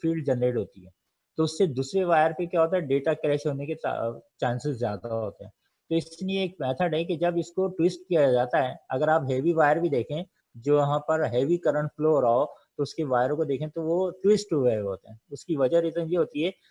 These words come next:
कि उसकी जो magnetic field होती है, उसको zero करना होता है। इधर लिखा हुआ भी है ईएमआई, इलेक्ट्रोमैग्नेटिक फोर्स इंटरफेस कहलाती है।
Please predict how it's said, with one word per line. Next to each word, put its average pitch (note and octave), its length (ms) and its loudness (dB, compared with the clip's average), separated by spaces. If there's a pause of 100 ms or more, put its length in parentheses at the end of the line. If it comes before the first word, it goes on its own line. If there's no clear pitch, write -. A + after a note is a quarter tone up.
(160)
कि E3+ 60 2
उसकी E3 220 -2
जो F#3 120 2
magnetic D3+ 600 -2
field F3 400 4
होती D3 260 0
है, F3+ 60 4
उसको F3 260 -2
zero D3 380 0
करना A#2 260 0
होता G2+ 240 -10
है। G2+ 60 -18 (440)
इधर D3 200 0
लिखा C3+ 280 0
हुआ F3+ 140 6
भी E3 160 0
है G3 160 -2
ईएमआई, D3+ 720 -2 (880)
इलेक्ट्रोमैग्नेटिक D#3 880 0
फोर्स F3 200 2
इंटरफेस C3 580 -2
कहलाती G2 380 -6
है। E2+ 80 -14